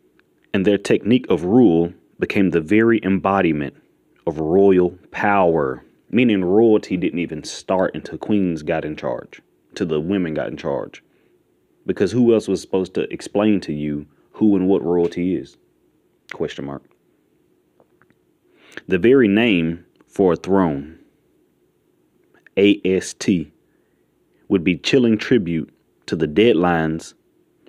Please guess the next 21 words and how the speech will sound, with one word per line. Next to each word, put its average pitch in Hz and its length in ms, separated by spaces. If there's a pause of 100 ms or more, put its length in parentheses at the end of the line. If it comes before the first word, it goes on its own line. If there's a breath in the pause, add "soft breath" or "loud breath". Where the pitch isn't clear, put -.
of 80 100
the 80 100
reptilian 98 680
queens. - 720 (2500 loud breath)
In 92 140
a 87 60
galaxy 113 520
of - 140
chaos 104 500
and 78 140
war, 110 380 (1040)
the 92 140
S 98 280
S 90 300
S 117 200
beings 90 640 (680)
had 92 200
no 98 240
peer 90 560 (760)
or 98 180
competition. 95 840